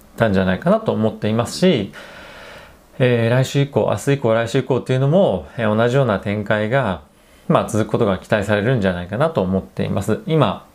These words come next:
えー、リバランシングもですね、継続的に起こってはいるという状況ではあると思うんですけれども、まあ、これが終わって、えー、四月っていうのは、ある程度期待できるような、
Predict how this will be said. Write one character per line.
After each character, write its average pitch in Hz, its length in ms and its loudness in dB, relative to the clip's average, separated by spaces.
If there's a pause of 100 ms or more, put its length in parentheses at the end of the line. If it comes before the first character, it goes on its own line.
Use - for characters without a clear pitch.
(140)
え 113 140 0
ー、 - 20 2
リ 120 80 2
バ 131 140 4
ラ 135 100 0
ン 131 60 -2
シ 139 120 -2
ン 135 40 2
グ 135 60 2
も 127 120 2
で 90 80 -2
す - 80 -10
ね、 95 120 -2
継 113 180 0
続 101 200 -4
的 104 240 -2
に 147 340 0
起 - 80 -2
こ 220 160 2
っ - 40 -12
て 98 80 -6
は 98 80 2
い 101 80 0
る 104 80 -2
と 98 180 -4 (140)
い 113 60 0
う 117 60 2
状 120 160 2
況 139 120 0
で 120 80 0
は 98 160 0
あ 117 40 -2
る 98 80 -6
と - 100 -10
思 107 160 -2
う 104 40 0
ん - 20 0
で 95 80 0
す - 100 -10
け 104 80 -4
れ 95 80 0
ど 98 60 0
も、 123 340 0 (360)
ま 127 100 0
あ、 - 20 -4
こ 123 100 0
れ 117 80 0
が 120 100 2
終 117 160 0
わ - 40 -18
っ - 40 -20
て、 160 200 -2 (360)
え 113 120 2
ー、 - 20 -2
四 107 140 0
月 113 240 -2
っ - 20 -10
て - 140 0
い - 20 4
う 202 40 4
の 185 120 2
は、 90 260 -2 (520)
あ 120 100 2
る 110 60 0
程 104 160 0
度 92 140 -4
期 - 120 -10
待 107 140 4
で 104 120 0
き 110 120 -2
る 104 80 0
よ 92 120 0
う - 20 -6
な、 85 200 -10